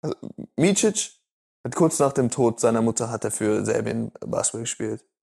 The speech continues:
Und dann hat er gesagt, ja, Jokic, ja, was, hat nicht gespielt. Ja, ist Meister geworden. Ja, was, ja, wo war er? Also, wo, ja, irgendwie, was weiß ich, schön, hat jetzt einen schönen Haarschnitt, ja, bla, bla, N B A Meister.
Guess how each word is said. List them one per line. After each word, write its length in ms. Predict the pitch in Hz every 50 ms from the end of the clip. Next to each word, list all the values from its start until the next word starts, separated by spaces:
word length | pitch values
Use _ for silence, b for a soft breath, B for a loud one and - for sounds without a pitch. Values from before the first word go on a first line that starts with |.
| _ _ -
Und 100 | - 127
dann 100 | 139 147
hat 120 | 147 139
er 80 | 139 135
gesagt, 280 | 139 135 131 135 135 -
ja, 340 | 143 135 143 139 139 139 - _ _ _ _ _ _ _ _ _ _ _ _ _ _ _ _ -
Jokic, 540 | 139 151 151 - 156 143 - - - - - _ _ _ _ _ _ _ _ _ _ -
ja, 260 | - 127 139 131 - -
was, 220 | - 101 120 131 135 95 - - -
hat 140 | - 127 127
nicht 140 | 143 139 139
gespielt. 500 | - 147 - - 175 175 147 117 - - _ _ _ -
Ja, 180 | 120 123 139
ist 140 | 139 123 -
Meister 300 | 127 139 160 165 - 165 156
geworden. 460 | 151 139 143 147 147 151 147 147 160 _ _ _ _ _ _ _ _ _ _ -
Ja, 160 | 120 120 120
was, 280 | 123 123 - - - 117 101 - - _ _ -
ja, 260 | 123 139 143 139 - _ _ _ _ -
wo 120 | 123 123
war 280 | 127 151 160 147 131 113
er? 60 | 113
Also, 300 | 113 110 117 110 107 - _ _ -
wo, 140 | 107 120 139
ja, 360 | 135 123 123 131 143 147 127 113
irgendwie, 360 | 127 135 127 110 120 120 110
was 180 | 117 117 -
weiß 80 | 123 123
ich, 280 | 120 120 - 123 117 -
schön, 180 | 127 123 123
hat 460 | 123 123 123 123 123 123 - 123 127
jetzt 160 | 139 127 120 -
einen 100 | 139 123
schönen 240 | - 139 135 123 120
Haarschnitt, 380 | 127 131 131 - 127 113 104
ja, 200 | 120 120 117 117
bla, 200 | 117 123 127 120 117
bla, 340 | 117 120 123 123 120 113 113
N 100 | 127 131
B 100 | 127 123
A 40 |
Meister. 340 | 120 123 123 123 - - 107